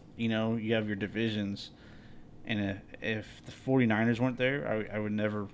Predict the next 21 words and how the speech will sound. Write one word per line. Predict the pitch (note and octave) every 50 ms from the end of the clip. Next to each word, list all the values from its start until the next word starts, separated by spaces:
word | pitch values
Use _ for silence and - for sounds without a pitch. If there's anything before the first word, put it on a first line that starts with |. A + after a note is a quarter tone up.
| - G#2
root | G#2+ G#2+ G#2+ G#2 G#2+ - - - - - - - -
for | - G#2+ G#2
another | G#2+ G#2 G#2 G#2 G2+
team | G2+ - - A#2 A2 A2 A2+ A#2
in | A2+
that | G2+ G2+ F#2 F#2+
division | G2+ G2 G2+ G#2+ G#2+ A2 A#2 A#2 A2+
to | -
win | A#2 A#2 A#2+
the | A#2+ A#2
Super | - - B2 A#2+ B2+ C3
Bowl. | B2+ C3+ C#3+ C#3 - - - - - - - - - - - - - - - - -
But | - C3 D3 E3 B2+ G2 G2 - - - - - - - - - - - - - - -
in | - A#2
college, | - - - C3+ D#3+ D#3+ C3 A2 G#2+ G2+ G2+ - - -
I'm | A2 A#2 A#2 A#2
all | A#2+ A#2 G#2+
for | - - B2 B2 G#2+ - -
it. | -
I'm | - G2+ G#2
like, | G#2 G#2 G2+